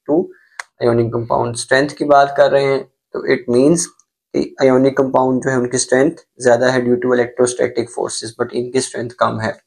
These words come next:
और नॉन मेटल्स जो हैं वो ज़्यादातर मिलके हमारे पास क्या बनाते हैं, कोवेलेंट compound, जिसमें example है एच टू की सीएचओ फ़ोर, सीएच फ़ोर सी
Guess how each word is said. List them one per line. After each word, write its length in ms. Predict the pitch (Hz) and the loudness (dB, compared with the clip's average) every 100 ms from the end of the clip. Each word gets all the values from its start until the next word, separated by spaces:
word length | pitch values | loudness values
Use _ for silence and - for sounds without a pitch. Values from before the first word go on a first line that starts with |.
| _ _ _ _ _ _ _ _ - | _ _ _ _ _ _ _ _ 2
और 220 | 147 147 151 | 2 2 0
नॉन 340 | 147 151 165 | 4 4 6
मेटल्स 320 | 160 151 156 | 4 4 2
जो 120 | 151 151 | 2 2
हैं 120 | 139 | 4
वो 280 | 135 135 135 | 4 4 4
ज़्यादातर 380 | 135 131 131 127 | 4 4 2 2
मिलके 320 | 127 123 139 | 2 0 -2
हमारे 260 | 135 120 | -2 -2
पास 220 | 120 120 - | 0 -2 0
क्या 180 | 127 120 | 0 0
बनाते 360 | 123 117 120 | 0 -4 -2
हैं, 80 | 123 | -2
कोवेलेंट 380 | 123 123 120 120 | 0 0 0 -2
compound, 360 | 120 120 120 117 | -4 -2 -2 -2
जिसमें 220 | - 120 | -6 -2
example 400 | 117 110 113 120 | -2 -2 -2 0
है 140 | 117 120 | 0 0
एच 200 | 117 - | -2 -4
टू 80 | 120 | -14
की 160 | - 117 | -12 -10
सीएचओ 400 | - 123 117 120 | -8 -10 -8 -8
फ़ोर, 320 | - 120 120 | -4 -4 -2
सीएच 340 | - 131 131 - | 0 2 0 0
फ़ोर 200 | 127 123 | 0 0
सी 300 | - 127 123 | -2 -4 -4